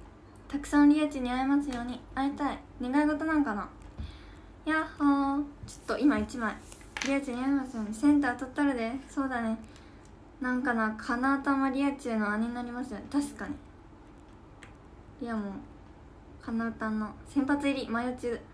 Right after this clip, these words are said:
願い事がありすぎる。そう。やっほー。ちょっと、まず一つ目は、読むね。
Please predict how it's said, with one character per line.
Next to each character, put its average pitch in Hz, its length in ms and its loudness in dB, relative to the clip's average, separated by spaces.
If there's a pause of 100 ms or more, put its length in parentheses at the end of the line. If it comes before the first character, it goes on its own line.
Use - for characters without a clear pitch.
(340)
願 240 100 -4
い 247 40 -4
事 254 200 -4
が 240 80 -6
あ 240 60 -4
り 247 60 -6
す 254 140 -10
ぎ 240 120 -4
る。 - 100 -10
そ 277 420 0 (280)
う。 - 20 -6
や 262 120 -2
っ 285 40 0
ほ 285 180 -6
ー。 233 280 -6
ち - 1500 -16
ょ - 20 -2 (140)
っ 202 40 -4
と、 - 20 -
ま 294 260 6
ず 285 100 6
一 269 260 4
つ 277 100 -2
目 269 180 4
は、 302 340 10 (1400)
読 254 180 2
む 202 80 2
ね。 233 300 0